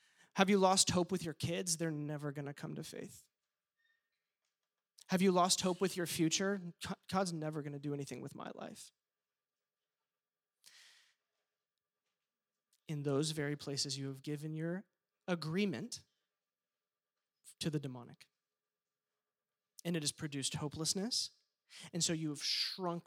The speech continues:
back from engaging in the very place where God has called you to. So you gotta ask God for his vision and his perspective. See, hope is not random. Hope comes when you attach faith to a specific issue.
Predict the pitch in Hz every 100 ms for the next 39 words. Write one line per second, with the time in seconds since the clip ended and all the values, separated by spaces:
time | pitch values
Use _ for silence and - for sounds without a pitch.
0 | 156 143 196 175 117 - - _ _ _
1 | - 196 175 156 156 170 165 160 147 147
2 | 135 135 151 170 180 - 160 131 - 139
3 | 151 156 147 143 147 - 143 135 143 127
4 | 139 139 _ _ _ _ _ _ _ _
5 | _ _ _ _ _ _ _ _ _ _
6 | _ _ _ - - - 196 185 180 185
7 | 165 - 156 151 - 170 156 180 202 _
8 | _ _ - 160 175 156 139 120 113 113
9 | _ _ _ _ _ _ _ _ _ _
10 | _ _ - 180 131 190 - - - -
11 | 123 - - - - _ _ _ _ _
12 | _ - - - - 170 143 233 262 214
13 | 196 165 175 196 170 156 202 220 - 214
14 | 202 175 175 175 170 160 104 - - 143
15 | - 160 226 - - 190 151 - - -
16 | - 123 120 - 117